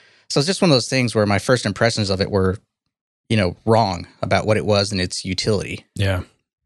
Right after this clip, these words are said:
Speaker 1: Um, so anyways, back to the refactoring. I mean, I, I not only did I,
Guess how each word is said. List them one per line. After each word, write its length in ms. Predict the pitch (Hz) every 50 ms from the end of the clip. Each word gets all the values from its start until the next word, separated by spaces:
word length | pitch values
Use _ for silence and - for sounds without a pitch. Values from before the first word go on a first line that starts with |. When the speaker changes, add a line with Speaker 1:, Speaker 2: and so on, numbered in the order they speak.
| _ _ _ _ _ _ _ _ _ _ _ _ _ _ _ _ _ -
Speaker 1:
Um, 160 | 113 113 110
so 100 | - 175
anyways, 240 | 180 175 143 123 113
back 220 | - 156 180 -
to 80 | - 185
the 80 | 147
refactoring. 480 | 127 107 - - 135 165 - - 123 117
I 40 | 113
mean, 180 | 113 113 113 -
I, 160 | - 131 123 - _ _ _ -
I 160 | 135 131 131
not 180 | 135 156 175 208
only 220 | 214 202 185 165
did 100 | 165 139
I, 160 | 127 120 113